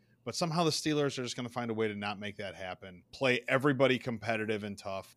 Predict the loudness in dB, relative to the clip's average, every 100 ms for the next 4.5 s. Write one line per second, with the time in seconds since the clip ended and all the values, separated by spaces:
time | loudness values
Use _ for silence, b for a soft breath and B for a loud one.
0 | -10 -4 -2 -2 2 2 2 0 -4 -4
1 | -4 -2 -2 -2 -2 -2 -4 -6 -4 -4
2 | -2 -2 -2 -4 -4 -4 -4 -6 -2 -2
3 | -4 -8 -8 -8 -8 -10 -10 -12 -12 _
4 | -4 -2 0 0 -2